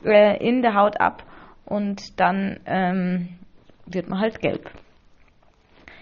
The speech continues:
Graue, fahle Haut hingegen tritt eher bei Tumorerkrankungen oder bei sehr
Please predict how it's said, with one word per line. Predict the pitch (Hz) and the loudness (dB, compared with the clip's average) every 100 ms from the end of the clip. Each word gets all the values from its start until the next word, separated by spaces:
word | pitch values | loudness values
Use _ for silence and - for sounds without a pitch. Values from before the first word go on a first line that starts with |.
| - _ | -20 _
Graue, | - 180 196 185 | 2 6 6 6
fahle | - 156 208 294 294 | 4 4 6 6 6
Haut | 269 285 320 320 | 6 6 4 2
hingegen | 285 269 254 254 262 254 | -2 0 0 0 -2 -6
tritt | - 233 - | -4 -4 -2
eher | 214 202 | 0 4
bei | 185 | 4
Tumorerkrankungen | 175 - 269 262 233 - 208 214 - - 220 214 208 - | 0 0 0 2 0 2 0 0 -8 -6 -2 0 0 -2
oder | 180 175 | -2 0
bei | 180 170 | 2 0
sehr | 175 180 180 | 0 0 0